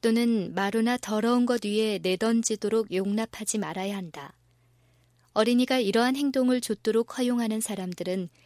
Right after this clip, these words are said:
그에게 큰 잘못을 저지르고 있는 것이다. 그 어린이는 나쁜 아이가 아닐지 모르나 그의 교육이 그를 매우 말썽 많고 파괴적인 아이로 만들고 있다.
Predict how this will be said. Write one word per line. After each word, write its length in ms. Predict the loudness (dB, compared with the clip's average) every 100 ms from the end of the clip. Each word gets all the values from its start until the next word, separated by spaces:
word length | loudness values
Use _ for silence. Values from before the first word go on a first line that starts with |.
| -18
그에게 400 | -2 -2 0 -4
큰 320 | -4 -2 -2
잘못을 600 | -2 -4 0 0 0 -2 -2
저지르고 500 | -2 0 -2 0 -2
있는 200 | -2 -6
것이다. 500 | -4 -4 -6 -16 _ _ _ _ _ _ _ _ _
그 240 | 6 6
어린이는 600 | 4 0 0 0 0 -2 -6 _ _
나쁜 360 | -4 0 -2
아이가 300 | 0 -2 -2
아닐지 420 | -2 0 -2 -2 -4
모르나 520 | -4 -6 -8 -8 -12 _ _ _
그의 340 | -2 2 2 2
교육이 720 | -2 -2 -2 -4 -4 -2 -4 -10
그를 280 | -6 -4 -2
매우 320 | 0 0 0
말썽 500 | 0 -2 -2 -2 -2
많고 580 | -2 -4 -8 -4 -4 -4 _ _
파괴적인 600 | -10 -4 -2 -2 -2 -2
아이로 320 | -2 -4 -4 -6
만들고 520 | -4 -4 -4 -4 -6
있다. 420 | -8 -14 -18